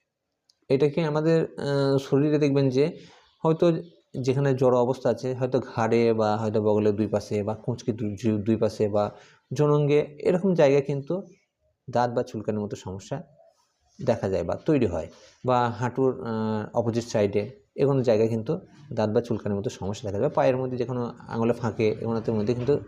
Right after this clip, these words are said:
তৈরি হয়। তাছাড়া দেখবেন যে এ-, এখনকার দিনে যে ফাঙ্গাল ইনফেকশন যে সমস্যাটা এসছে, এটা আমাদের শরীরের সর্বাঙ্গে কিন্তু হয়। গোটা শরীর চুলকায়,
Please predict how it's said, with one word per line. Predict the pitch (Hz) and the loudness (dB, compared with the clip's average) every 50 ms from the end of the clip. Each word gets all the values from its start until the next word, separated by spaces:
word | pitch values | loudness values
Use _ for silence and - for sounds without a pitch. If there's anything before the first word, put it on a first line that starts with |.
| - - - | -12 -8 -4
তৈরি | - 98 85 87 | -2 -2 -2 -2
হয়। | 90 90 - - - - - - - - - - - - - - - _ _ | -4 -6 -8 -10 -16 -20 -20 -20 -20 -20 -20 -20 -20 -20 -20 -20 -20 _ _
তাছাড়া | - 156 160 160 196 190 202 196 196 - | 0 0 2 2 2 2 2 2 0 -2
দেখবেন | 143 156 160 185 185 | -2 -2 0 0 2
যে | 185 185 180 180 - - | 2 2 0 0 -2 -2
এ-, | 143 151 | 0 0
এখনকার | - 143 143 143 175 185 - 190 170 | 2 2 0 0 -2 0 0 2 2
দিনে | 175 170 170 | 2 2 2
যে | 160 165 165 | 2 2 2
ফাঙ্গাল | 165 - - - 143 143 156 160 160 156 - | 0 -2 -2 -2 0 2 2 4 4 2 2
ইনফেকশন | - 131 127 120 - 160 151 151 - - 135 131 131 151 156 - - _ _ _ _ _ _ - 117 110 | 2 0 -2 0 0 0 0 0 0 0 -2 0 -2 -4 -6 -10 -14 _ _ _ _ _ _ -10 -4 0
যে | 120 120 | 0 0
সমস্যাটা | 117 - - 117 123 - - 113 120 110 | 0 0 0 0 0 0 0 2 2 4
এসছে, | 110 110 - - - 131 170 - - - - _ _ | 4 2 0 -2 -2 -2 -2 -2 -6 -14 -20 _ _
এটা | 151 160 196 190 | 2 2 4 4
আমাদের | 175 190 202 196 | 6 4 4 4
শরীরের | 202 - 180 175 185 220 220 - - - - | 4 2 0 2 2 2 0 0 -4 -12 -20
সর্বাঙ্গে | - - - 147 143 151 180 196 190 185 175 147 | -6 2 4 4 4 6 4 4 4 4 2 2
কিন্তু | - 117 107 101 107 | 0 -2 -4 -6 -8
হয়। | 95 87 82 76 78 - - _ _ _ _ _ _ _ _ _ _ _ _ _ _ _ - - - | -8 -8 -8 -8 -8 -10 -14 _ _ _ _ _ _ _ _ _ _ _ _ _ _ _ -10 -4 0
গোটা | 139 156 160 | 2 2 2
শরীর | - - 143 135 143 139 | 2 2 0 0 0 0
চুলকায়, | - 156 151 147 151 156 151 160 | -2 -2 -2 0 2 2 2 0